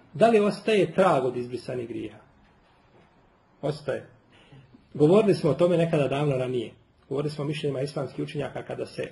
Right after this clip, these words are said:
obišu, da li će čovjek na sudnjem danu, kada dođe, da li će mu Allah dželle reći: „Vidi robe, ovdje si imao nešto, ovdje je sad praznina bijelo.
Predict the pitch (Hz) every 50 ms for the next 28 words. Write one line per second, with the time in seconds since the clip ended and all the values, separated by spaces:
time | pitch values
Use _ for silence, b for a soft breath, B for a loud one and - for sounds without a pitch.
0 | - _ _ _ _ _ _ - - 151 156 165 156 - 151 139 131 127 160 185
1 | 190 170 170 - 143 - - 190 185 160 - - 131 - - - 175 165 143 143
2 | 135 131 123 123 123 131 139 156 185 208 208 - - _ _ _ b b b b
3 | b b b b b b b _ - 143 131 135 127 123 165 190 202 175 143 160
4 | 170 175 190 202 - - _ _ _ _ _ _ _ _ _ _ _ _ _ _
5 | _ _ _ _ _ _ _ _ _ _ _ _ _ - 139 165 190 185 - 175
6 | 160 156 170 170 147 170 170 165 170 170 - - - - - 151 170 165 160 165
7 | 175 165 165 - - 156 170 175 156 - - 175 170 165 143 - - - - _
8 | _ _ _ _ _ _ _ _ - 156 160 165 - 151 147 147 147 143 - 160
9 | - - - 143 131 110 120 135 127 117 104 104 107 110 107 104 104 101